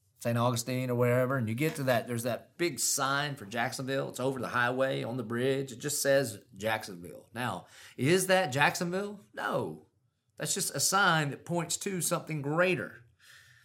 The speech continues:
Is this the point, that Jesus can turn water into wine? No, it is a sign that points to something greater. And the greater thing that this points to is this,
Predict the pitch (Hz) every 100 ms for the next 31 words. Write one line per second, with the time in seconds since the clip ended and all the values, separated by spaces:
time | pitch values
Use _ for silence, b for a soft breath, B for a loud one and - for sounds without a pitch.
0 | B _ - 156 139 127 196 - - 156
1 | 165 208 - 147 147 147 160 156 156 131
2 | 165 147 143 170 156 151 160 175 165 185
3 | 226 202 113 127 131 123 120 175 156 175
4 | 170 117 - 143 127 - 147 135 - 131
5 | - 120 113 120 120 95 - B B 143
6 | 139 110 113 147 220 214 170 202 196 156
7 | 139 151 139 - 175 170 - 147 131 120
8 | 117 - - -